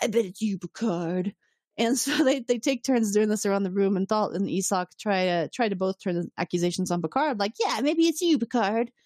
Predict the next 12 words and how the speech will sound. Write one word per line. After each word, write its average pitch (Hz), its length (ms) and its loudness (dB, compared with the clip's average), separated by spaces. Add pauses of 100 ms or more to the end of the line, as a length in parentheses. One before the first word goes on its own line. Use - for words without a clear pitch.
(460)
Uh, 208 240 0
but 180 160 -4
one 240 140 2
of 220 160 -2
the, 180 400 2
um, 170 420 -2 (720)
but 214 100 0
Haro 269 300 2
jumps 202 260 -2
into 208 200 0
his 175 180 0
defense, 170 520 -2